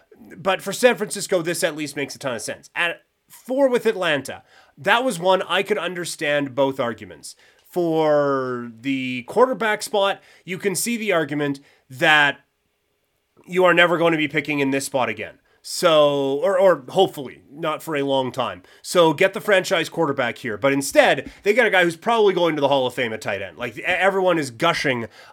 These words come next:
about how good this guy is. And this is an automatic weapon for Matt Ryan to be able to play with and gives this offense a, a really interesting look going into next season. So we'll, we'll see how it all plays out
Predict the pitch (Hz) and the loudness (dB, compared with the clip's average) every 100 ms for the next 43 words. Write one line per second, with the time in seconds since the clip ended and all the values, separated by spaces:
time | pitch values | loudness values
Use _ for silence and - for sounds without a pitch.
0 | - 151 151 143 131 156 160 156 147 135 | -4 0 4 4 2 -2 2 2 2 0
1 | 117 - 143 127 107 104 131 - 131 117 | -4 -4 0 2 0 -4 -4 -2 0 2
2 | 117 104 92 90 - 143 170 170 160 147 | 0 -2 -6 -10 -6 -2 -2 -2 -2 -2
3 | 147 147 165 160 147 143 139 143 131 113 | -2 0 0 0 0 0 0 -2 -2 -6
4 | 107 - _ - 175 156 143 139 135 131 | -8 -16 _ -6 0 4 6 6 6 4
5 | 139 147 143 208 214 147 131 - _ - | 2 2 2 0 2 0 -2 -8 _ -10
6 | - 156 143 139 135 135 131 120 120 - | -2 2 2 2 2 0 0 -4 -8 -8
7 | 135 120 95 76 - - 131 131 120 139 | -4 -4 -8 -14 -16 -10 -8 -8 -4 -4
8 | 131 139 143 147 143 139 135 123 120 - | -4 -4 -4 -2 -4 -2 -2 -2 -6 -12
9 | _ _ _ _ - 185 185 196 170 208 | _ _ _ _ -2 2 4 4 2 0
10 | 311 302 269 233 202 - 208 233 - _ | 2 4 4 2 0 0 -2 -2 -4 _
11 | 170 165 160 160 156 - 151 147 143 139 | -4 -2 -2 -2 -4 -4 -2 0 -2 -2
12 | 139 135 - - 196 151 113 92 - 175 | -4 -4 -8 -10 -8 -10 -10 -10 -6 -4
13 | 208 247 254 254 - - 269 226 214 165 | -2 -4 -4 -6 -6 -4 -4 -2 -2 -2
14 | 160 - 151 135 135 127 104 | -2 -4 -4 -2 0 0 -2